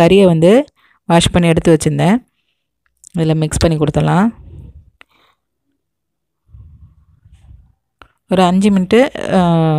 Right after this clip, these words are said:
ஸ்பீட்லேயே வச்சிருங்க அடுப்பை. ஸ்லோ பண்ணிடாதீங்க. நல்லா கொதிச்சு வந்துச்சு. இப்ப வந்து கறி போட்டோன்னே உப்பும் காரம் கொஞ்சம் கம்மியாயிடுச்சு.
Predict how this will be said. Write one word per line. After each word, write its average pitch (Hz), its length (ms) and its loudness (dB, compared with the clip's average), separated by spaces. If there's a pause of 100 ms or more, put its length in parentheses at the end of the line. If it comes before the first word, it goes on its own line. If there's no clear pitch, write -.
(280)
ஸ்பீட்லேயே 202 560 0
வச்சிருங்க 160 340 0
அடுப்பை. 147 340 -2 (540)
ஸ்லோ 196 160 2 (100)
பண்ணிடாதீங்க. 151 600 -4 (2000)
நல்லா 185 240 -4
கொதிச்சு 180 280 -2
வந்துச்சு. 165 400 -4 (680)
இப்ப - 240 -4
வந்து 185 400 -4
கறி 202 320 0
போட்டோன்னே 175 420 -2 (220)
உப்பும் 196 440 -4
காரம் 165 240 -4
கொஞ்சம் 160 280 -6
கம்மியாயிடுச்சு. 160 680 -4